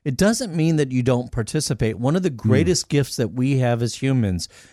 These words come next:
Speaker 1: is the gift of choice, but it ain't controlling. You're just steering the boat on the river. That boat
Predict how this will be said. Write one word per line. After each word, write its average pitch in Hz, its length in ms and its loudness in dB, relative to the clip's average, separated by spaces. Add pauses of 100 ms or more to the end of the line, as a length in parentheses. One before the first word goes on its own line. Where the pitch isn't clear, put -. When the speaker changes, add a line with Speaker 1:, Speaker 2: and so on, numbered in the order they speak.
Speaker 1:
is 127 140 0
the 120 100 -4
gift 110 300 -2
of 104 120 -4
choice, - 720 -4 (720)
but 143 160 2
it 147 140 4
ain't 196 260 2
controlling. 180 760 -2 (340)
You're 175 300 2
just 170 440 0
steering 170 540 0
the 139 80 0
boat 139 400 0 (240)
on 131 360 2
the 127 120 2
river. 123 420 0 (320)
That 143 380 0
boat 175 300 2